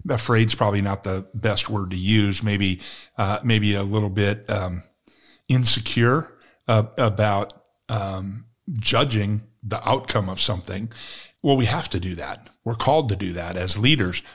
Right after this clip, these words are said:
but we don't want to be judgmental in it. Um, and so I like to start those conversations off, if I have to have 'em, is, let's say I'm talking to you, Chris. "Hey, Chris, will you help me understand why you fill in, you know,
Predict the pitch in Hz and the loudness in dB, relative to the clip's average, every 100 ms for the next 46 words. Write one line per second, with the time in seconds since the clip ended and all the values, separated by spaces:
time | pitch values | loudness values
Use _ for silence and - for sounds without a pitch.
0 | - 151 170 190 123 104 92 113 98 92 | -2 2 4 4 4 0 2 2 2 0
1 | 110 113 104 - 120 92 - - _ - | 2 0 -2 -2 0 0 -6 -18 _ -20
2 | - - _ 123 107 107 101 110 113 113 | -20 -20 _ 2 4 4 2 -2 -2 -2
3 | 104 - 120 107 107 - 110 117 175 185 | 2 2 2 2 -2 -4 -4 0 0 0
4 | 107 - 123 120 123 110 - 117 113 110 | -2 0 0 0 -4 -4 -4 -4 -2 -2
5 | 127 135 117 101 95 - 110 101 104 107 | -2 -2 -4 -4 -6 -8 -10 -4 -4 -4
6 | 92 117 117 101 107 - - - 120 110 | -2 0 0 -2 -6 -14 -14 0 4 6
7 | 107 113 143 131 - 120 104 117 104 110 | 4 0 -4 -4 0 0 0 -4 -2 0
8 | 113 120 113 113 - - - 185 - 190 | 0 2 0 -2 -6 -8 -2 0 2 0
9 | 160 226 294 339 226 185 185 143 - 131 | 4 4 6 2 0 0 0 0 0 0
10 | 135 139 110 104 107 107 113 123 110 107 | 2 2 0 0 0 2 2 0 0 2
11 | 110 110 110 113 113 - _ _ _ _ | 4 6 4 4 0 -10 _ _ _ _
12 | _ - 127 117 110 107 - _ - 156 | _ 2 2 4 2 0 -4 _ -10 -4
13 | 117 104 | -2 -2